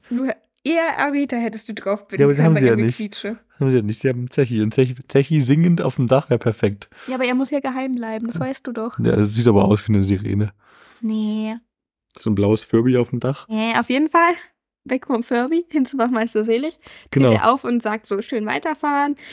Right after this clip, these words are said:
Speaker 1: Ich stelle mir so richtig mit so einer schönen Polizeikelle vor, der so
Speaker 2: Mhm.
Speaker 1: den Verkehr da durchleitet.
Speaker 2: Vielleicht ist es diese Kelle mit den Liebeskugeln im Stiel.
Speaker 1: Ja, das wird sein.
Speaker 2: <laughs> Vom Jahrmarkt.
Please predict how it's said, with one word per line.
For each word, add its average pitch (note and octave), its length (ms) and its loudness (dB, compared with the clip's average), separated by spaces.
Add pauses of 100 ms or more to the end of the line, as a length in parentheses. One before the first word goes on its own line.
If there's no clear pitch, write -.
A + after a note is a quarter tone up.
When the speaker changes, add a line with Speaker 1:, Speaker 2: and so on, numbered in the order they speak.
Speaker 1:
Ich - 120 -6
stelle A#3 180 4
mir A#3 100 4
so A#3 60 0
richtig C4+ 200 4
mit G#3 100 0
so G3+ 80 -8
einer G#3 240 -6
schönen G#3 240 -6
Polizeikelle B3 640 -2
vor, A#3 220 4
der D#3 120 2
so B2 80 6
Speaker 2:
Mhm. A#2+ 40 4
Speaker 1:
den - 100 2
Verkehr A3+ 320 -4
da C4 140 -4
durchleitet. A#3+ 640 -4
Speaker 2:
Vielleicht G#2 180 2
ist G#2 80 0
es A2 80 0
diese G2+ 240 -2
Kelle A#2+ 240 2
mit G#2 140 2
den G2+ 100 2
Liebeskugeln A2 540 0
im G#2 80 2
Stiel. A2 320 -2 (960)
Speaker 1:
Ja, B3+ 920 0 (140)
das - 160 -2
wird - 160 0
sein. B3 640 0
Speaker 2:
<laughs> - 20 -6
Vom - 200 2
Jahrmarkt. A2 600 -2